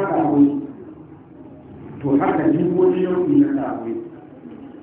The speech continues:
Da haka ba ya haifar da ɗa mai ido.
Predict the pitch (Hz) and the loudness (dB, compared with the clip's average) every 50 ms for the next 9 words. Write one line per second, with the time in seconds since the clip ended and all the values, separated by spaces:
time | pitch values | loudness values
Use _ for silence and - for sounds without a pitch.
0 | - - - - - - - - - - 139 - - 311 330 - - 277 - - | -20 -20 -20 -18 -18 -18 -16 -14 -6 -2 0 2 4 4 4 4 4 2 2 2
1 | - 370 - - - - 302 277 143 294 311 - 160 - 302 285 - - 139 135 | 2 2 2 2 0 0 0 0 0 0 2 2 2 2 2 0 0 0 0 0
2 | 135 139 131 127 131 - - - | 0 0 0 0 -2 -2 -4 -6